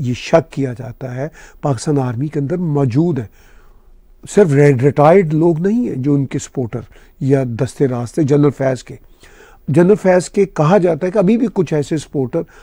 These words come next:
आर्मी के कुछ अहम ओहदों पर बैठे हुए हैं, और of course पाकिस्तान की आर्मी उनके ख़िलाफ़ कुछ ना कुछ ऑपरेशन तो कर रही होगी,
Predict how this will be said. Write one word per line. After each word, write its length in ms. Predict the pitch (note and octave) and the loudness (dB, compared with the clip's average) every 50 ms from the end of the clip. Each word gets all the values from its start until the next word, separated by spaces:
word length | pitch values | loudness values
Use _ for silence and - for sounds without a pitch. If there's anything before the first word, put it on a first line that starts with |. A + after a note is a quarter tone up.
| - - - - | -20 -16 -10 -6
आर्मी 420 | D3+ D3 D3+ D3 D3+ D3+ D#3 D#3 | -2 0 0 0 2 0 0 0
के 440 | C#3+ - D3 C3+ C#3 C#3+ D3+ D#3 C#3+ - - - _ _ - | 0 0 0 2 2 2 0 -2 -4 -8 -18 -20 _ _ -4
कुछ 200 | - D#3 - - | -4 -4 -4 -4
अहम 360 | - - F#3+ F3+ F#3 G3 F3 | -6 0 2 2 4 4 4
ओहदों 280 | C#3+ C#3 B2+ C#3 C3 B2+ | 2 2 2 0 -4 -4
पर 140 | - D3 B2+ | -4 -6 -8
बैठे 360 | A#2 B2+ A#2+ A#2 - - D3+ | -6 -8 -8 -8 -6 -6 -4
हुए 100 | E3+ G3+ | -4 -4
हैं, 80 | A#3+ | -4
और 80 | A3 G3 | -4 -6
of 60 | - | -4
course 240 | - - A#3+ G#3+ - | 2 2 2 4 4
पाकिस्तान 360 | - F#3+ F3 - - F#3+ F3 | 4 2 2 2 0 -2 -2
की 100 | D#3 E3+ | 0 2
आर्मी 280 | E3 D3+ D3 D3 D#3 E3+ | 2 2 2 2 0 -2
उनके 200 | D#3+ D3 D#3+ D3+ | -2 -2 -4 -6
ख़िलाफ़ 320 | - C#3+ C3+ C3 C3 C#3 - - - - - _ - | -4 -2 -2 -2 -2 -4 -6 -14 -20 -20 -20 _ -6
कुछ 200 | - - - - | -6 -6 -4 -2
ना 80 | D3+ D3 | -2 -2
कुछ 220 | B2+ C#3+ C3+ - | -2 -2 -2 -2
ऑपरेशन 420 | D3 C3+ - C#3+ C#3+ C3+ - F3+ D#3+ | -2 -2 0 0 0 0 0 -4 -2
तो 100 | E3+ D#3+ | -2 0
कर 160 | - G#3 A3 | 2 2 4
रही 180 | A#3 A3 G3+ F3+ | 4 4 2 2
होगी, 300 | D#3 C#3 A#2+ B2 C3 | 2 0 -2 -4 -8